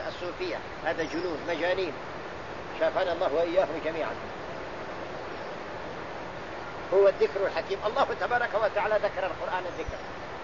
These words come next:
قال تعالى: "ولقد يسرنا القرآن للذكر فهل من مدكر؟" وقال تعالى: "صاد والقرآن ذي الذكر". الذكر هو القرآن، قراءة القرآن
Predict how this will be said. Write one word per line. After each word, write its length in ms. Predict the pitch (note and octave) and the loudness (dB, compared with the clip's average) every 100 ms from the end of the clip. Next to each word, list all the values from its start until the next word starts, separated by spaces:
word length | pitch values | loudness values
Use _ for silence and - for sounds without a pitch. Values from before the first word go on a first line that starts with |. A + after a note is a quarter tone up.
| - | 0
قال 220 | F3+ D#3 | 2 2
تعالى: 300 | D#3+ F3 G3 - - - - | 2 4 2 0 -6 -8 2
"ولقد 400 | E3 F#3+ - F3 | 6 6 4 0
يسرنا 640 | F3 F#3 - - B3+ A3+ G3+ | 4 2 2 2 2 4 2
القرآن 580 | F3+ F3+ G3+ G#3+ G#3+ | 2 4 4 6 4
للذكر 580 | F#3 F3 E3+ - G3 - - - - - - - | 4 -2 -4 0 0 0 -8 -8 -8 -8 -6 0
فهل 240 | - F#3+ | 4 4
من 140 | F#3+ G3 | 4 2
مدكر؟" 360 | F3+ - F3+ F#3+ - - - - - - - - C#3+ | 0 -2 0 -2 -2 -8 -8 -8 -8 -8 -8 -4 2
وقال 380 | D#3 F#3 G3 | 6 8 6
تعالى: 340 | F#3 F#3+ G#3 G3+ D3+ - - - | 6 6 6 4 0 -8 -10 -2
"صاد 1040 | E3 F3+ F#3 F#3 F#3 F#3 F3+ F3+ F3+ F3 D3+ - - - - | 2 4 6 6 6 4 4 4 2 0 -4 -6 -10 -8 4
والقرآن 840 | G3+ G#3+ F3+ F#3 F#3+ E3+ G3 G#3 G#3+ A#3 - - - | 6 6 2 2 2 4 4 4 2 -2 -6 -10 -4
ذي 100 | G3 | 2
الذكر". 500 | G#3+ - - G3 - A2+ - - - - - - - - - - - - D#3 | 2 0 -2 -2 -2 -10 -10 -10 -10 -10 -10 -10 -8 -10 -10 -10 -10 -8 -6
الذكر 340 | C#3 E3+ - | -6 -6 -4
هو 220 | E3 F3 | -2 0
القرآن، 420 | E3 - F#3+ F3+ C#3+ - - - | -2 0 -2 -2 -2 -6 -8 0
قراءة 280 | D#3 G3 G3+ | 4 4 4
القرآن 460 | F3+ E3 F#3+ G#3 A3+ | 2 2 4 6 4